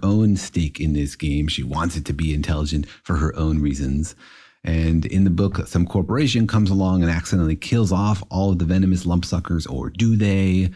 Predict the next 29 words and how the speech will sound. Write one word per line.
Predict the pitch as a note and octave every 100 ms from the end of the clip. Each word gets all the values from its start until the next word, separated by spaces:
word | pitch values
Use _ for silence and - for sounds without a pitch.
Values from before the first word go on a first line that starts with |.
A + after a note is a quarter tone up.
| -
And | F#2+
then | F#2
these | E2+
places | - G2+ F#2 F#2
where | F2
people | E2 F2 E2+
store | - - G2 G2
these | F#2 F#2
species, | F2 - F#2+ G2 F#2+ D#2+
these | D#2
biobanks, | C#2 C#2 D2+ E2+ D#2+ E2 E2+ F2+ - - - -
then | - E2+
get | D#2+ C2+
hacked, | - A#2 A#2 A2+ -
and | D2+ D2
the |
whole | D#2+ D#2+ D#2+
question | - D#2 - D#2+
of | E2+
whether | E2 E2+ E2 -
species | - F#2 E2+ D#2
are | D2
extinct | C2+ - A2+ G#2+
becomes | - - D#2+ D#2
much | F2+ F2 F#2+
more | F2+
fuzzy | D#2 F#2 F2 F2+
and | C#2+
questionable. | - A2+ G#2+ G2 F#2 F2+ F2+